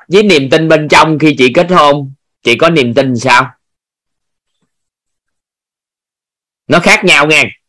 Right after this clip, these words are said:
Việc mình muốn có hôn nhân hòa hợp hạnh phúc,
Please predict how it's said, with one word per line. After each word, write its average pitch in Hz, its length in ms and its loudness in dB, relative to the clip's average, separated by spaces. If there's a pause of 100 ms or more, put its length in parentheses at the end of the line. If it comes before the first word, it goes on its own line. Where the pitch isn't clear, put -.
(640)
Việc 156 220 0
mình 160 160 0
muốn 220 300 2
có 240 100 2
hôn 190 220 2
nhân 180 200 2
hòa 139 160 0
hợp 117 240 0
hạnh 120 200 -4
phúc, 214 260 2